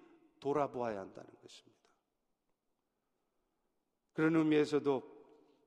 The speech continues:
이런 상황을 우리가 그저 두려워만 하지 않아도 되는 이유를 오늘 본문 마지막 말씀은 우리에게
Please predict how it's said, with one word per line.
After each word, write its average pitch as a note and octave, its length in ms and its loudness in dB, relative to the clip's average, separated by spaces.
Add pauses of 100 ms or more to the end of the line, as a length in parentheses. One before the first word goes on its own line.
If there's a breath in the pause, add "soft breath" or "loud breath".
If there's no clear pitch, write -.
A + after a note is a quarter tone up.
(480)
이런 F3+ 260 8
상황을 E3+ 460 4
우리가 D#3 320 4
그저 D3+ 400 4 (380 loud breath)
두려워만 G3+ 540 8
하지 F3+ 280 2
않아도 D#3+ 460 6
되는 D3 340 0
이유를 C#3+ 420 -2 (440 soft breath)
오늘 F#3+ 360 8
본문 F3 300 6
마지막 D#3 460 4
말씀은 C#3 580 2
우리에게 C3 560 -2